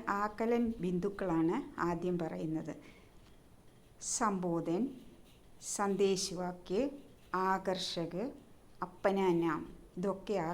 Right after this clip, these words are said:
കാർഡിൽ ഉണ്ടായിരിക്കണം. സംബോധന എന്താണെന്ന് നോക്കാം. അതായത്,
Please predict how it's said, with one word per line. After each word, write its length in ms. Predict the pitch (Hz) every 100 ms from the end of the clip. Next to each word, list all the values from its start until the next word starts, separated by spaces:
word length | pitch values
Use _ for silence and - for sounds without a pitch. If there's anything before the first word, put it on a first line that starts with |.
| 175
കാർഡിൽ 400 | 151 160 160 247 320 - - - -
ഉണ്ടായിരിക്കണം. 720 | 185 175 160 151 147 143 147 - - - - - - - - - - - - - - - - - - - - - - _ _ - - - -
സംബോധന 540 | 277 254 269 254 226 208
എന്താണെന്ന് 460 | 185 185 180 170
നോക്കാം. 340 | 165 160 147 156 - - - - - - -
അതായത്, 440 | 214 185 170 190